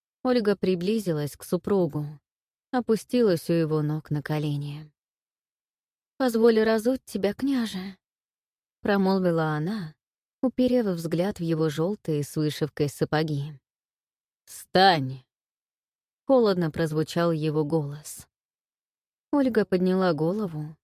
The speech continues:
и посмотрела на супруга. «Отныне делаешь, что я тебе велю. Встань и сними сорочицу!»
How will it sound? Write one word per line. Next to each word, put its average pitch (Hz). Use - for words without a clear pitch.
и 262
посмотрела 180
на 147
супруга. 151
«Отныне 185
делаешь, 165
что -
я 185
тебе 147
велю. 135
Встань 247
и 170
сними 185
сорочицу!» 170